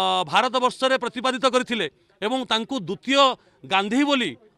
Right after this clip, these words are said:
ଆଜିକା ଦିନରେ ଦ୍ୱିତୀୟ ଗାନ୍ଧୀ ବୋଲି ତାଙ୍କୁ କୁହାଯାଉଛି। ଆଜି ସେ ମାଟିରେ, ଯୋଉ ମାଟିରେ ସେବାର ପରିଚୟ ମିଳିଥିଲା,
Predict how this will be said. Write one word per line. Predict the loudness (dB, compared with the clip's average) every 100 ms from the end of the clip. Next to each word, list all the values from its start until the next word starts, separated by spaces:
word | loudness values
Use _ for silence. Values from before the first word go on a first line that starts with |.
| -4
ଆଜିକା | -2 -2 -4
ଦିନରେ | -2 0 0
ଦ୍ୱିତୀୟ | -2 -6 -4
ଗାନ୍ଧୀ | 0 0 0
ବୋଲି | -2 0
ତାଙ୍କୁ | -2 -4 0
କୁହାଯାଉଛି। | 2 2 0 -4 -10 -20 _ _ _ _ _ _ -6
ଆଜି | -4
ସେ | -2 0 2
ମାଟିରେ, | 0 -2 -6
ଯୋଉ | -2 -2
ମାଟିରେ | -2 -4 -4 -4 _ _
ସେବାର | -6 0 2 4
ପରିଚୟ | 2 2 2
ମିଳିଥିଲା, | 0 -2 -2